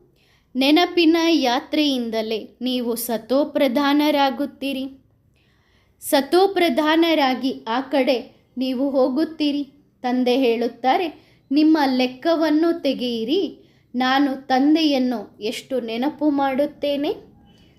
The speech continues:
ಸೇವೆ ಮಾಡುತ್ತೇನೆ." ವ್ಯಾಪಾರಿಗಳು ತಮ್ಮ ನಷ್ಟವನ್ನು ನೋಡಿಕೊಳ್ಳುತ್ತಾರೆ. ತಮ್ಮ ಲೆಕ್ಕದಲ್ಲಿ ಬಹಳ ಎಚ್ಚರಿಕೆಯಿಂದ ಇರುತ್ತಾರೆ. ನಮಗೆ ನಷ್ಟ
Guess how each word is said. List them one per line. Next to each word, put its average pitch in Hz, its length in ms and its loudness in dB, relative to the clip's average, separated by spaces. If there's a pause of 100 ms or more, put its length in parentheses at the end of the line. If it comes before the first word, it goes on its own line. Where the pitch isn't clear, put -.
ಸೇವೆ 294 560 4
ಮಾಡುತ್ತೇನೆ." 254 840 0 (1400)
ವ್ಯಾಪಾರಿಗಳು 285 1040 2 (400)
ತಮ್ಮ 269 280 2 (460)
ನಷ್ಟವನ್ನು 294 840 0
ನೋಡಿಕೊಳ್ಳುತ್ತಾರೆ. 277 1300 -2 (580)
ತಮ್ಮ 302 280 4
ಲೆಕ್ಕದಲ್ಲಿ 277 800 0
ಬಹಳ 240 440 0 (100)
ಎಚ್ಚರಿಕೆಯಿಂದ 294 1000 0
ಇರುತ್ತಾರೆ. 247 1080 -4 (220)
ನಮಗೆ 254 440 0
ನಷ್ಟ 240 420 -6